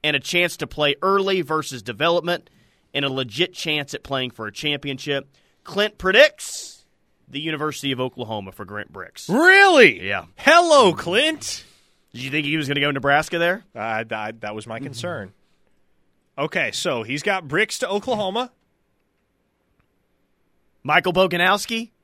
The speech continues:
Speaker 1: he's got Kansas State.
Speaker 2: Ah.
Speaker 1: He's got Kansas State. Uh, this looks to be a two-program race down the stretch with O U, K S U battling it out for the four-star athlete.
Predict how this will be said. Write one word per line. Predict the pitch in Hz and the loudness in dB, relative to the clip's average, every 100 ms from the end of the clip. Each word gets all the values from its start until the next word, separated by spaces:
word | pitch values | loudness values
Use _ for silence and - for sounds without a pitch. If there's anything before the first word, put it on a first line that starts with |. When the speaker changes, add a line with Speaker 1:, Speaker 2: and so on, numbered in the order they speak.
| _ | _
Speaker 1:
he's | 143 143 | -8 0
got | 160 160 | 2 2
Kansas | 170 165 143 139 | 0 -2 -2 -8
State. | 135 101 - - _ _ _ | -6 -6 -8 -20 _ _ _
Speaker 2:
Ah. | 147 156 131 120 104 - - - - | 4 6 8 6 6 2 -8 -16 -10
Speaker 1:
He's | 127 | 0
got | 147 147 - | 4 4 4
Kansas | 151 147 131 - | -4 -4 -6 -8
State. | 123 101 95 _ | -6 -6 -6 _
Uh, | 127 139 139 139 139 | 2 4 6 6 4
this | 151 175 175 | 0 -4 -2
looks | 190 | -4
to | - | -4
be | 175 151 | -4 -4
a | |
two-program | - 190 185 165 165 180 160 175 165 | 0 0 0 -2 2 2 4 2 4
race | 170 175 165 | 2 2 2
down | 180 165 | 2 2
the | 160 | 2
stretch | - 175 170 165 156 | -4 2 2 2 -2
with | 139 | -2
O | 165 165 | -2 0
U, | 160 165 | -2 -6
K | 156 160 160 | -4 -2 0
S | 156 - | -2 -2
U | 160 165 | -4 -4
battling | 156 156 156 151 | 0 2 2 2
it | |
out | 151 147 | 0 0
for | 143 | -6
the | 131 | -8
four-star | 151 156 - 147 139 | -6 -6 -2 -2 0
athlete. | 143 143 147 143 143 | 2 0 0 -2 -2